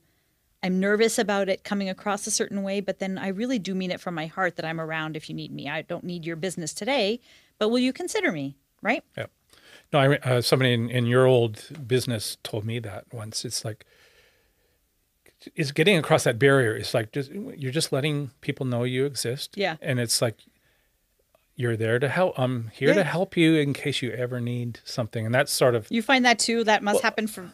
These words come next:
Speaker 1: I mean
Speaker 2: I don't do the cold calling as much, but, like, certainly when I was starting out, it's just literally, like, no one
Speaker 1: Yeah.
Speaker 2: knows you exist. Of course they're not gonna hire you.
Speaker 1: Yeah,
Speaker 2: So
Speaker 1: I
Speaker 2: is
Speaker 1: thi-
Speaker 2: that,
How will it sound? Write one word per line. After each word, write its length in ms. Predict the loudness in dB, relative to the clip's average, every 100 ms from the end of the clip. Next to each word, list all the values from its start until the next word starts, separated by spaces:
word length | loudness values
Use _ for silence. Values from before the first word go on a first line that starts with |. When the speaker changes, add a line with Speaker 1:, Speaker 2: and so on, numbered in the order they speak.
| _ -4
Speaker 1:
I 60 |
mean 320 | -2 -2 -4 -10 _ -10
Speaker 2:
I 120 | -6 0
don't 220 | 0 2
do 240 | 2 2
the 120 | 0
cold 380 | -4 0 2 2
calling 480 | 2 4 6 6 2
as 200 | -2 0
much, 520 | 2 2 0 -6 -10 -8 4
but, 240 | 4 6
like, 280 | 2 0 2
certainly 280 | 2 4 6
when 160 | 6
I 40 | 6
was 140 | 4
starting 420 | 2 6 6 6
out, 220 | 2 2 0
it's 160 | -2
just 220 | -4 -6 -10 _ _ _ _ _ 0
literally, 640 | 4 6 4 2 -2 -4
like, 240 | -6 -8 -6
no 160 | 2 6
one 100 | 8
Speaker 1:
Yeah. 20 | 8
Speaker 2:
knows 240 | 8 8
you 80 | 4
exist. 420 | 4 6 6 4
Of 80 | 2
course 280 | 4 4 2
they're 80 | -2
not 120 | -4
gonna 160 | -6
hire 300 | -4 -2 -2
you. 140 | -4 0
Speaker 1:
Yeah, 140 | 4
Speaker 2:
So 80 | 6
Speaker 1:
I 80 | 8
Speaker 2:
is 160 | 6 6
Speaker 1:
thi- 40 |
Speaker 2:
that, 240 | 8 6